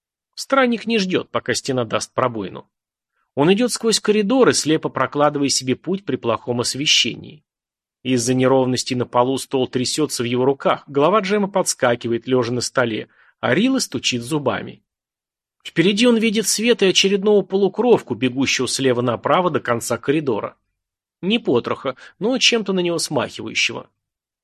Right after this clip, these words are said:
Плач становится громче, многочисленные источники звука прибавляют в количестве, собираясь вместе. Останавливаясь, странник оглядывается на незнакомое окружение. Безнадежно щурится.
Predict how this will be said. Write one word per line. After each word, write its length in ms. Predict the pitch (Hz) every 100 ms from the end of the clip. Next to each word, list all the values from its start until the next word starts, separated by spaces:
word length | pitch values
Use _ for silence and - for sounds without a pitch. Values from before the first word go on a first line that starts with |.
| _ _
Плач 320 | 127 123 117
становится 500 | - 131 131 123 -
громче, 500 | 143 220 165 113 -
многочисленные 720 | 120 131 123 - 143 - 123
источники 540 | 123 - 127 - 127 123
звука 380 | 117 151 147 127
прибавляют 560 | 120 113 117 127 127
в 80 | -
количестве, 560 | 156 220 247 - - 107
собираясь 580 | - 117 113 120 123
вместе. 540 | 131 110 - - - 127 _ _ _ _ _ _ _ _ _ _ _ _
Останавливаясь, 800 | 135 - 202 240 269 240 220 180
странник 440 | - 202 185 180
оглядывается 640 | 165 165 208 208 180 - 147
на 40 |
незнакомое 580 | 139 135 135 170 165 156
окружение. 640 | 165 202 202 151 - - _ _ _ _ -
Безнадежно 640 | 127 123 123 135 120 147
щурится. 640 | 156 - 190 104 - -